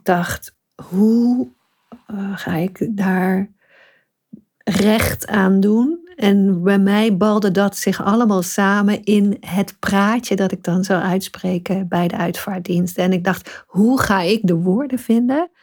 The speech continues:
om dus die betekenis die voor mij zo groot is, in welke zin dan ook,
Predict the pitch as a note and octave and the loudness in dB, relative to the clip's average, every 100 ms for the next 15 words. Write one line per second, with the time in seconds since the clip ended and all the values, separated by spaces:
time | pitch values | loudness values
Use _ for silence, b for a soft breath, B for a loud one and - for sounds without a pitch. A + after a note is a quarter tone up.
0 | b b b _ - G#3 F#3+ F#3 F3+ - | b b b _ 0 4 4 2 0 -10
1 | - A3 - _ - G#3 F3+ - G#3 G#3 | -10 -10 -10 _ -2 0 0 2 2 4
2 | A3 G3 F3+ E3 - F#3 F3 F3 F3 F3 | 2 2 2 0 0 0 0 0 0 2
3 | F3 F3 E3+ - F3 F#3 F#3+ - F3 E3+ | 0 0 -4 -2 -2 -2 -4 -4 -2 -2
4 | E3+ E3+ F3+ D#3+ F3+ F3 F3 F#3+ D#4 - | -2 -2 -2 -2 -2 -2 0 -2 -2 -8